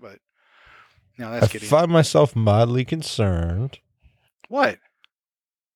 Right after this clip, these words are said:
Speaker 1: No, no, no, no, no. I, I'm, I'm improving on a previous design that I had, and I'm going to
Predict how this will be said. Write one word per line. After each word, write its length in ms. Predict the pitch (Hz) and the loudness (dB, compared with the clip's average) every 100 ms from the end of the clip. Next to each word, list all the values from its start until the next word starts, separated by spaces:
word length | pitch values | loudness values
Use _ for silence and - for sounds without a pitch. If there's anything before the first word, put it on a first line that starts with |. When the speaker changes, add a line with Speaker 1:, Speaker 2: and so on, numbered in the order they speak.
| _ _ - - - | _ _ -20 -20 -2
Speaker 1:
No, 280 | 269 262 131 | 2 2 0
no, 140 | 180 | 0
no, 140 | 240 262 | 2 2
no, 120 | 262 | 4
no. 240 | 254 170 | 4 4
I, 360 | 127 156 175 175 | 2 2 2 2
I'm, 100 | 175 | 2
I'm 140 | 180 | 0
improving 460 | 170 160 233 220 220 | -2 -2 -2 -2 0
on 100 | 208 | 0
a 60 | 208 | 0
previous 400 | - 208 185 - | -2 -2 -2 -2
design 340 | 151 170 196 | 0 0 2
that 120 | 165 | 2
I 60 | 131 | 2
had, 280 | 135 131 139 | 2 2 0
and 80 | 135 | 0
I'm 140 | 135 | -2
going 380 | 143 147 147 151 | 0 -2 -2 -4
to 280 | 147 139 | -2 0